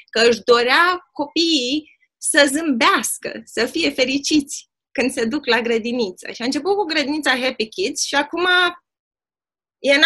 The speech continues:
altă direcție. Acum suntem cu profesorii care vrem și ei să fie fericiți, că ne dorim foarte mult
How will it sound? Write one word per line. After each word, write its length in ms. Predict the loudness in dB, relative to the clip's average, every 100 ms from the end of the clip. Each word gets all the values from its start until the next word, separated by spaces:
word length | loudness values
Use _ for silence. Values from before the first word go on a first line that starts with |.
| 2
altă 200 | 0 -2
direcție. 600 | 0 0 0 0 -2 0 2 0
Acum 180 | 2 2
suntem 380 | 2 -2 -2 -4
cu 100 | -4
profesorii 640 | -2 0 4 4 4 0 0
care 180 | 2 2
vrem 180 | 2
și 160 | 2 4
ei 100 | 4
să 180 | 2 -6
fie 200 | -6 -8 -6
fericiți, 580 | -8 -8 -8 -10 -10 -4
că 80 | 0
ne 120 | 2
dorim 260 | 4 2
foarte 280 | -2 -8 -8
mult 240 | -18 -18